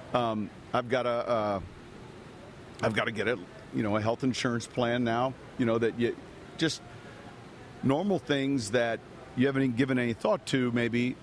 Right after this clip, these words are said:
for the better part of, you know, a third of your life. Um, change address, all the things that you do when you have to move. And, uh,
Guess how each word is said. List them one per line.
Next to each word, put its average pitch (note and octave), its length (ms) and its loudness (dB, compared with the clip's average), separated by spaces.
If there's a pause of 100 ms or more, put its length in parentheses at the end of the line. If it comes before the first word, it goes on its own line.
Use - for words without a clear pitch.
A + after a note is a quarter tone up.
(160)
for A2 480 2 (320)
the G#2 60 0
better A2+ 220 2
part A2+ 280 0
of, G#2 220 -2
you A#2+ 80 2
know, G#2+ 80 4
a G#2 40 2
third A#2 220 2
of A2+ 100 -4
your A2+ 120 4
life. C#3 360 2 (640)
Um, A2+ 400 2 (1120)
change C3 340 2
address, A#2+ 640 2
all D#3 220 4
the C#3+ 80 -2
things A#2 320 2
that B2 180 2
you A#2 160 4
do A#2 180 4
when A2+ 140 4
you G#2+ 80 4
have A2 160 0
to A2 80 0
move. G2+ 260 2 (280)
And, A2 340 2
uh, G2+ 240 2